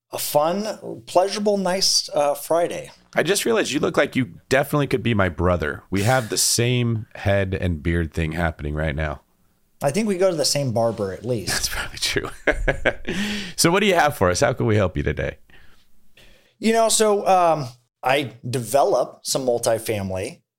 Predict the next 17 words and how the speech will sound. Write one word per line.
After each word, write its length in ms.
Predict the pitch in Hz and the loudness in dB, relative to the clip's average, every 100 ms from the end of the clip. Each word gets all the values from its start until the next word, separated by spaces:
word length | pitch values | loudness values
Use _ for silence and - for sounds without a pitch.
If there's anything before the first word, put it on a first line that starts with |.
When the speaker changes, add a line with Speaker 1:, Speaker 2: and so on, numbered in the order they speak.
| - | -2
Speaker 1:
and 640 | 131 127 123 123 123 127 127 | 0 2 0 0 -2 -4 -4
the 240 | 131 135 | -4 -4
construction 640 | 127 135 113 151 131 - 147 | -4 0 0 2 0 0 -2
or 100 | 123 | 0
doing 280 | 147 165 143 | 0 0 2
real 180 | 156 | 0
heavy 400 | 131 123 135 139 | 0 0 0 0
value 500 | 117 107 107 120 117 | -2 0 0 0 0
add, 480 | 107 110 110 107 104 _ _ _ _ | 0 0 -2 -4 -8 _ _ _ _
um, 680 | 113 110 107 107 104 104 101 120 | -2 0 0 0 -2 -4 -4 -2
multifamily 960 | 117 120 107 110 107 107 104 104 98 _ | 0 0 -2 -4 -4 -2 -2 -4 -10 _
deals. 520 | 113 98 85 95 - - - - - _ | -8 -8 -8 -6 -6 -8 -14 -20 -20 _
And 400 | 120 131 127 131 | -4 -2 -2 -4
we're 160 | 135 143 | -2 0
seeing 540 | - - 165 170 160 | 0 0 0 -2 0
a 200 | 139 131 | 0 -2
significant, 1300 | 117 - 117 131 143 160 170 170 170 160 147 - - | -2 -2 -2 -2 0 0 -2 -4 -2 -2 -2 -4 -8